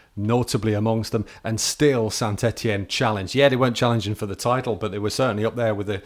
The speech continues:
the top four or five. He did it time and again. He's gonna have to do it again now. It's a massive challenge in the Champions League, but I think the, the Champions League is just a bonus for Lille, isn't it? I mean, a bonus in terms of, of economy. They really needed the cash,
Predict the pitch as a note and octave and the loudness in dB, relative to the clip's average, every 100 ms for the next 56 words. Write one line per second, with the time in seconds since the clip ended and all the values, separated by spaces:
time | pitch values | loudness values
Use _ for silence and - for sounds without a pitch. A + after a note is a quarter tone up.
0 | - - - - G#2+ - A#2 G2+ F#2 - | -16 -14 -12 -8 -8 -2 0 0 -2 -2
1 | B2+ A#2+ G2+ A2 A2+ - - C3 C3+ B2+ | 0 -2 -4 -6 -6 -8 -4 -2 -2 -4
2 | - A2+ G#2 G2+ C3 G#2+ F#2 - - - | -4 -4 -4 -4 -2 -2 -4 -8 -14 -6
3 | A2 B2 A2 A2 A2+ A2 G#2 G#2+ F#2 F#2 | -2 0 0 -2 -2 -2 -2 -4 -4 -2
4 | A2 D#3+ A3 - - - A2 G#2 C3+ D3 | 0 2 0 -2 -14 -8 -4 0 2 2
5 | - A2+ B2+ A2+ G#2+ G#2 F#2+ A#2+ A2 G#2 | 0 0 0 0 -2 -4 -4 -4 -4 -4
6 | A#2 A2 C3+ F3+ - C#3+ - D#3+ F3 D3 | -4 -2 -2 -4 -8 -14 -8 -6 -4 -6
7 | B2+ B2+ A2+ A2+ F#2 E2+ G2+ D3 C3+ - | -4 -4 -2 -6 -8 -2 2 2 0 -4
8 | E2+ E2+ F#2+ C3+ E3 - - _ _ - | -4 -4 -2 0 0 0 -12 _ _ -4
9 | A2 A2 - A2+ B2 A#2 A#2 - A#2+ A2 | -2 -2 -2 0 0 0 -4 -2 -2 0
10 | G#2+ F#2 - G2 - - _ - A#2 B2+ | -4 -6 -6 -8 -8 -20 _ -12 -4 -2
11 | C3+ D3+ B2 G#2+ G#2+ B2+ A2+ G#2+ G#2+ G#2 | 2 2 2 0 2 0 2 0 -4 -6
12 | - - D#3+ D3 - | -10 -4 -2 -2 -4